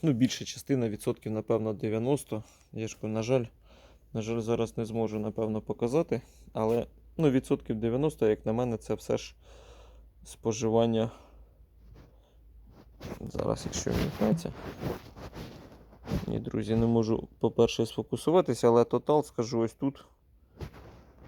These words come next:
Там триста чотирнадцять кіловат. Це те, що в нас спожито,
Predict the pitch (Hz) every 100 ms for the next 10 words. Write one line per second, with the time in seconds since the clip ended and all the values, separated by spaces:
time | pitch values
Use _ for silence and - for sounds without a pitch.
0 | - - - - 110 107 117 117 113 -
1 | - 110 113 110 110 - 110 120 143 -
2 | - _ - - _ _ - _ - -
3 | 113 - 110 110 - 113 110 117 110